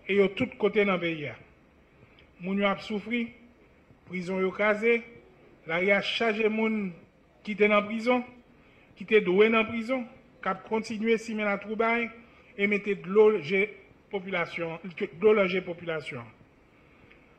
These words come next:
M'a rappelé que chaque fois qu'il y a un problème, tout le monde va demander contre ministre de justice. Il y a bien raison,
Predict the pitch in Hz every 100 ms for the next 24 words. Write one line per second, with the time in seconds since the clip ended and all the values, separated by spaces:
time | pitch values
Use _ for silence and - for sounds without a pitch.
0 | _ 180 180 180 190 196 208 220 214 175
1 | - 240 220 - 220 202 196 190 180 185
2 | 185 208 220 208 - - _ _ _ _
3 | - 294 - 233 214 196 190 190 190 196
4 | 214 208 - - _ _ - _ _ _
5 | _ _ - 202 202 208 202 165 165 -
6 | 143 151 - _ _ - _ - - _
7 | _ _ _ _ _ _ _ _ _ -
8 | - - 196 180 208 214 220 262 262